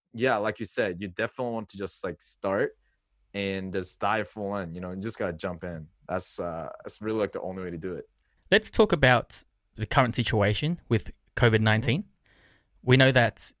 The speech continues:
Speaker 2: overcoming social anxiety means you gotta put yourself in front of people. You gotta have the conversations. Face-to-face is what we're trying to achieve here.
Speaker 1: Mm-hmm.
Speaker 2: Do you see any impacts when it comes to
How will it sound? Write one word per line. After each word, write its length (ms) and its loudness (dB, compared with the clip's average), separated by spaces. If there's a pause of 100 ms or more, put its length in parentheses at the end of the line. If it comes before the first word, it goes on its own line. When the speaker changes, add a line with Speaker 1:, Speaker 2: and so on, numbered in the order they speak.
(160)
Speaker 2:
overcoming 560 4 (260)
social 260 4
anxiety 500 0 (280)
means 360 2
you 60 2
gotta 120 6
put 140 0
yourself 220 0
in 60 2
front 160 2
of 80 2
people. 380 0
You 180 0
gotta 180 4
have 140 0
the 60 0
conversations. 720 0 (260)
Face-to-face 720 2
is 320 -4
what 200 0
we're 100 2
trying 280 0
to 100 -2
achieve 340 -2
here. 200 2 (1040)
Speaker 1:
Mm-hmm. 100 2
Speaker 2:
Do 120 4
you 360 2
see 200 2
any 180 4
impacts 440 -2 (380)
when 140 0
it 40 -6
comes 260 -4
to 440 -4